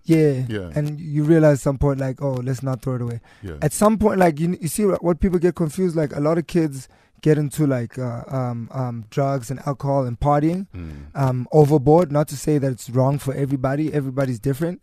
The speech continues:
Speaker 2: Mm.
Speaker 1: But when it go, when it gets overboard, a lot of people just don't know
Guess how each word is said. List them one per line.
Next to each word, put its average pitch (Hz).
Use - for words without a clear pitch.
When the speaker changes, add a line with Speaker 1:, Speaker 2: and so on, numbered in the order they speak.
Speaker 2:
Mm. 73
Speaker 1:
But 131
when 143
it 139
go, 139
when 139
it 135
gets 143
overboard, 151
a 131
lot 156
of 143
people 147
just 143
don't 139
know 135